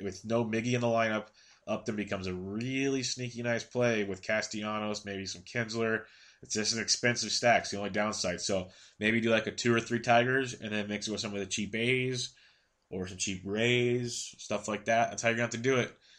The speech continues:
Um, make it work that way. Springer, forty-five hundred against Snell. McCutcheon, forty-three against Pineda. Polanco, forty-two against Pineda. K with the Chris Davis, forty-one against the lefty, uh, Miranda. Absolutely love Chris Davis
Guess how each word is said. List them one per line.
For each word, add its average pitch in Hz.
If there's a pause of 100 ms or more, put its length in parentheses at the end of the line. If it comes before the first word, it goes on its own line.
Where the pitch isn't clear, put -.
(260)
Um, 95 (160)
make 101
it 113
work 107
that 120
way. 95 (1080)
Springer, 120
forty-five 110
hundred 110
against 98
Snell. 117 (380)
McCutcheon, 113
forty-three 110
against 98
Pineda. 110
Polanco, 104
forty-two 101
against 113
Pineda. 107 (680)
K 135
with 139
the 135
Chris 127
Davis, 123
forty-one 117
against 107
the 107
lefty, 104 (800)
uh, 98
Miranda. 98
Absolutely 107
love 101 (140)
Chris 104
Davis 95